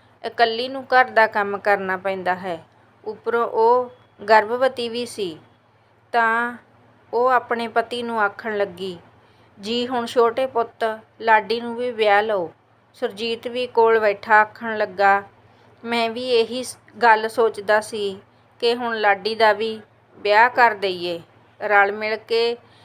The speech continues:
ਇਹ ਦੋਨੋਂ ਦਰਾਣੀ ਜਠਾਣੀ ਕੰਮ ਕਰ ਲੈਣਗੀਆਂ।"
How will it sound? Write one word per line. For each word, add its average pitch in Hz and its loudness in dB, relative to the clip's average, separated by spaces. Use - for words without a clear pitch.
ਇਹ 240 -2
ਦੋਨੋਂ 226 -2
ਦਰਾਣੀ 226 2
ਜਠਾਣੀ 214 0
ਕੰਮ 247 -2
ਕਰ 247 4
ਲੈਣਗੀਆਂ।" 185 -4